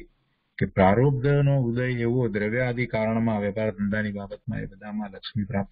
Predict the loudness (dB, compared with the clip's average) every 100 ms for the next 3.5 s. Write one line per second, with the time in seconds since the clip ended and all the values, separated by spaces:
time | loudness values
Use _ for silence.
0 | -6 0 2 2 2 0 -6 _ _ _
1 | _ _ _ _ 2 4 4 4 4 4
2 | 2 2 2 2 2 2 0 -2 -8 -14
3 | _ -6 -2 0 0